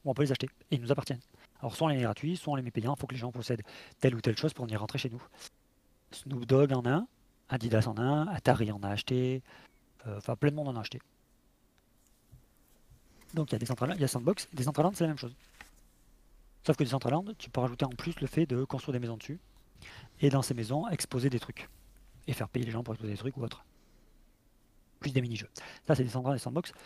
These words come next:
c'est plus ou moins, euh, V R chat, pour ceux qui connaissent,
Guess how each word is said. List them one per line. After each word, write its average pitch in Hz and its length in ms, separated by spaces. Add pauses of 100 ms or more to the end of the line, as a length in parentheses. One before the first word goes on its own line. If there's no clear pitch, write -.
(400)
c'est 156 320 (320)
plus 165 200
ou 165 40
moins, 156 360 (200)
euh, 117 240
V 110 220
R - 100
chat, - 100
pour - 120 (640)
ceux - 100
qui 107 80
connaissent, 147 340